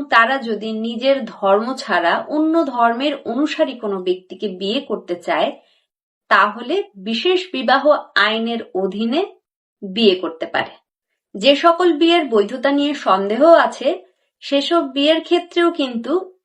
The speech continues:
এই আইনের মাধ্যমে বৈধতা প্রদান করা সম্ভব।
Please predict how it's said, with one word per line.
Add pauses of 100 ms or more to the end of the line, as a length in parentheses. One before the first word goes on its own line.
(100)
এই
আইনের
মাধ্যমে (380)
বৈধতা
প্রদান
করা
সম্ভব।